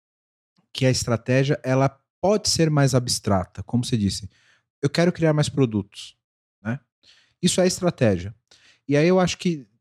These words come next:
eu tô voltando naquela minha outra pergunta entre a estratégia e o incentivo da inovação.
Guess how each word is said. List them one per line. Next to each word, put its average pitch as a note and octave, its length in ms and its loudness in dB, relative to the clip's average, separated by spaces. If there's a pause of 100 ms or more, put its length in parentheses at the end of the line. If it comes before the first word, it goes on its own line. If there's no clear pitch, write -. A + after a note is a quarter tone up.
(260)
eu A#2+ 80 -12 (160)
tô C#3 80 2
voltando D3 300 2
naquela C#3 260 2
minha C#3 140 2
outra C#3+ 160 0
pergunta C3+ 440 -2
entre C3+ 200 -6
a B2 40 2
estratégia C#3+ 800 0
e C#3 140 -2
o C3 60 0
incentivo B2+ 440 -6
da B2 100 -4
inovação. A2+ 540 -4